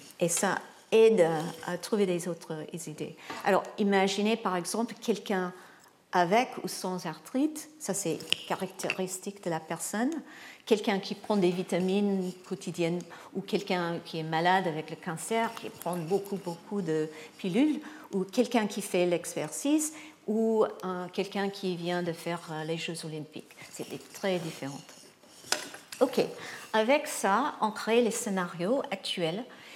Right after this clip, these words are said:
et c'est juste une histoire. On recombine les petits, euh, extraits d'interaction, on les met dans une histoire qui colle avec nos observations. Et,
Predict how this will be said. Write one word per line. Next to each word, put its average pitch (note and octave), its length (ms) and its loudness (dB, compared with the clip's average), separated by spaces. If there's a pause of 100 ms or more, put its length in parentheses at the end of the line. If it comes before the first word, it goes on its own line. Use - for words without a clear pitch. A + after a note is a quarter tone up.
(240)
et G3 360 6
c'est G3+ 280 2
juste C#4 400 2
une D4+ 160 6
histoire. A#3 720 2 (420)
On F#3 280 0
recombine A3+ 1080 2
les F#3 500 4 (260)
petits, A#3+ 260 -2 (160)
euh, E3+ 240 2 (360)
extraits A3 600 2
d'interaction, F3+ 840 -2 (380)
on F3+ 140 0
les F3+ 160 2
met G3 280 2 (180)
dans G#3+ 160 2
une G3+ 180 -2
histoire F3+ 500 -4 (100)
qui G3+ 100 -10
colle G#3 380 2
avec F3 380 -2 (240)
nos F3 220 -4
observations. E3+ 800 -6 (720)
Et, G3+ 400 6